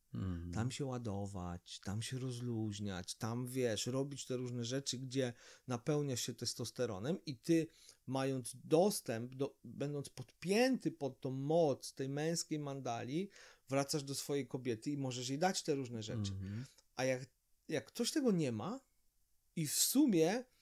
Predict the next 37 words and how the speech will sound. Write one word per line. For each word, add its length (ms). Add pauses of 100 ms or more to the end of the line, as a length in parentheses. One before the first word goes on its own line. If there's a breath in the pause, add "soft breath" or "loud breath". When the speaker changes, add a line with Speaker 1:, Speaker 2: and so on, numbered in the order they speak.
(420 soft breath)
Speaker 2:
jest 300
tylko 260
w 40
relacji 420
ze 80
swoją 300
partnerką 800 (340)
i 120
oczekuje 500
od 100
tej 140
partnerki, 500
że 120
ona 320
zaspokoi 1000
wszystkie 560
jego 200
potrzeby, 520
które 240
normalnie 480
byłyby 300
tam 180
zaspokojone 680
przez 260
innych 240
mężczyzn, 420 (300 loud breath)
to 100
po 120
pierwsze 380
dla 120
partnerki 560
to 100
jest 180
obciążenie 640
nie 220
do 240
obsłużenia. 880